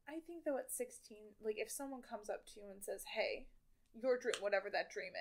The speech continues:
is, like, your dream is to, like, be a singer," right? Like, let's just say. So, and they say, "Hey, I have this opportunity for you to be a singer." You sometimes, like, notice all the bad signs, too. Like,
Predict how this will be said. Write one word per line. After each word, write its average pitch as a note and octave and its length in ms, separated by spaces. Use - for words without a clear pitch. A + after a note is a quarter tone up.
is, - 120
like, - 260
your B3 240
dream G3+ 420
is G3+ 180
to, G#3+ 120
like, E3 360
be F#3 160
a D#3+ 80
singer," D#2+ 480
right? D#3+ 320
Like, F#3 160
let's F#3+ 200
just F#3 180
say. C3+ 240
So, G3+ 380
and A3+ 100
they A3+ 120
say, G#3 240
"Hey, B3+ 280
I A3 40
have A#3 180
this G#3+ 220
opportunity G#3+ 640
for G#3 140
you F#3+ 120
to F#3+ 60
be F#3 180
a F3+ 60
singer." F3+ 340
You F4 640
sometimes, C#4+ 600
like, D4 160
notice F#3+ 400
all A#3 140
the A3+ 80
bad G#3 240
signs, G#3 240
too. B3+ 100
Like, A3+ 220